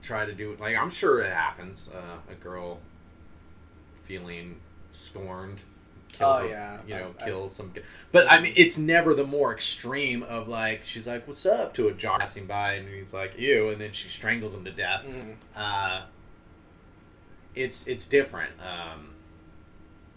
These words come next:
Speaker 1: but I've dated my fair share of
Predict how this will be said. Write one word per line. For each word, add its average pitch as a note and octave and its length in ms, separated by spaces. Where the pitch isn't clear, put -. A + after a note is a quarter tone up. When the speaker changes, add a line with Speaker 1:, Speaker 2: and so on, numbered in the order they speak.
Speaker 1:
but D2+ 240
I've F2 180
dated E2 240
my D#2 140
fair D2 180
share D#2+ 280
of C#2 80